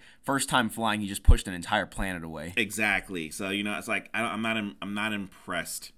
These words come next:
Speaker 1: You're not, you're not Tom Welling.
Speaker 2: I saw this man in Superman four rebuild the Great Wall of China by looking at it.
Speaker 1: Yeah, I mean, he even,
Speaker 2: Okay.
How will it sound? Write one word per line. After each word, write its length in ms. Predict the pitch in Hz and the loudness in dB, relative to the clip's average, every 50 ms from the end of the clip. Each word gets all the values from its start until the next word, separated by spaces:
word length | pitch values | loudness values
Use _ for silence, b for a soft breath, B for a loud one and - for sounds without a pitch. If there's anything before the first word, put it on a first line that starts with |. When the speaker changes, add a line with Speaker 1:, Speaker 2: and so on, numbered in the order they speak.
| - - - - - | -20 -20 -18 -8 -4
Speaker 1:
You're 120 | 107 110 | 0 4
not, 240 | 113 117 113 90 87 | 6 6 6 6 4
you're 80 | 117 | 4
not 160 | 127 123 113 - | 6 6 4 4
Tom 240 | - 120 107 98 98 | 4 2 2 2 2
Welling. 280 | 95 92 90 92 113 - | 2 0 0 0 0 2
Speaker 2:
I 80 | 113 | 0
saw 320 | 123 - - 147 135 135 139 | 0 0 0 0 2 2 2
this 240 | 123 127 123 - - | 2 0 -2 -2 -2
man 500 | 117 120 117 117 113 113 113 113 104 - - | 0 0 2 2 2 2 0 -2 -6 -8 -8
in 140 | - 101 98 | -8 -8 -6
Superman 460 | - 120 117 92 107 110 110 107 104 | -6 -6 -6 -4 -4 -2 -2 -2 -2
four 420 | 101 - 110 107 104 101 98 98 92 | -4 -4 -2 -2 0 0 0 -2 -2
rebuild 800 | 85 90 92 104 107 107 95 82 87 104 104 101 101 95 85 | -4 -4 -2 0 0 0 -2 -2 -2 -2 -2 -2 -2 -4 -4
the 80 | 98 92 | -6 -6
Great 260 | 82 98 101 104 - | -4 -2 -2 -2 -2
Wall 200 | 92 92 92 92 | -2 -4 -4 -6
of 60 | 90 - | -8 -10
China 340 | - - 95 92 92 87 | -10 -8 -8 -6 -6 -6
by 160 | 82 82 82 82 | -6 -4 -4 -4
looking 420 | 85 85 87 87 - 80 76 69 | -4 -4 -6 -6 -8 -10 -12 -10
at 180 | 64 64 62 50 | -8 -8 -8 -8
it. 120 | 50 - - - - - - b b b b b b b b b - - | -10 -14 -16 -20 -20 -20 -20 b b b b b b b b b -10 -4
Speaker 1:
Yeah, 220 | 101 104 98 87 | 0 2 2 2
I 60 | 92 | 2
mean, 160 | 95 92 90 | 0 -4 -4
he 120 | 98 120 131 | -2 0 0
even, 160 | - 220 101 | 0 0 0
Speaker 2:
Okay. 320 | 98 98 95 95 95 95 | 0 2 2 2 0 -2